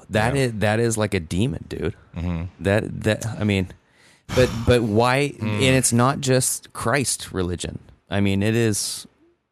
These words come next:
Speaker 1: Buddha. It is Muhammad. It is everything.
Speaker 2: Well, that's a, to me, that's kinda like a, uh,
Speaker 1: But I think that's
Speaker 2: I,
Speaker 1: what
Speaker 2: it's like an area that I, it's hard to go to that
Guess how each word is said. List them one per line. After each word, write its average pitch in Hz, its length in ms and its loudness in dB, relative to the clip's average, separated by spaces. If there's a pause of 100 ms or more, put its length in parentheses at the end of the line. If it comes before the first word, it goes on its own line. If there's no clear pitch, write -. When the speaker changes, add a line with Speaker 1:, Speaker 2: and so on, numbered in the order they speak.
Speaker 1:
Buddha. 101 760 0
It 98 180 0
is 87 480 0 (680)
Muhammad. 104 600 0 (260)
It 101 140 -2
is 101 240 2
everything. 107 580 -2 (720)
Speaker 2:
Well, 131 460 2
that's 123 240 -4
a, 90 320 0 (1400)
to - 100 -2
me, 175 160 4
that's 139 180 2
kinda 107 220 0
like 92 200 -2
a, 82 240 0
uh, 71 340 -4 (1900)
Speaker 1:
But 127 80 0
I 127 60 4
think 151 160 2
that's 117 160 4
Speaker 2:
I, 135 40 4
Speaker 1:
what 147 80 6
Speaker 2:
it's - 140 0
like 156 120 2
an 175 100 2
area 135 320 4
that 113 200 4
I, 107 200 -2
it's - 280 -4
hard 143 200 2
to 123 60 0
go 107 200 4
to 110 140 0
that 107 300 0